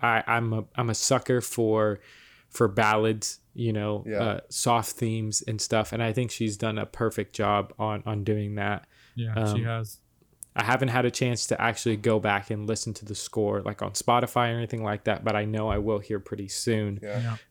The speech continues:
Speaker 3: Yeah.
Speaker 1: Um, final question. What, what is your favorite scene? If you could choose one scene from all of the three parts that we've had so far, what would be your number one?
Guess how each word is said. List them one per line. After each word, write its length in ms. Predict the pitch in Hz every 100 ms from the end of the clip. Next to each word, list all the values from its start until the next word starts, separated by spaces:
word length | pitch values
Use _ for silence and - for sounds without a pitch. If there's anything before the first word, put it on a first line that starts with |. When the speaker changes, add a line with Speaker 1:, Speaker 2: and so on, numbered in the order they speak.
| -
Speaker 3:
Yeah. 160 | 117
Speaker 1:
Um, 180 | 110 107 _ _ _ _
final 260 | - 165 160
question. 540 | - 113 - 117 131 - _ -
What, 580 | 113 110 117 135 - - _ -
what 220 | 117 143
is 200 | 170 120
your 100 | 123
favorite 420 | 120 117 113 104
scene? 520 | - 120 113 104 101 104
If 180 | 117 -
you 60 | 123
could 180 | 107
choose 320 | - 180 175 120
one 300 | 123 131 127
scene 400 | 123 113 101 98
from 320 | - 107 - _ _ -
all 480 | 120 131 143 147 139
of 420 | - 127 123 117
the 220 | 113 117
three 260 | - 117 117
parts 320 | - 107 -
that 80 | 95
we've 160 | 113
had 240 | 107 98 95
so 160 | 101
far, 380 | 95 - 87 - -
what 240 | 113 110 107
would 140 | 104
be 360 | 110 104 101 101 _
your 160 | - 101
number 240 | 95 90
one? 320 | 85 - 117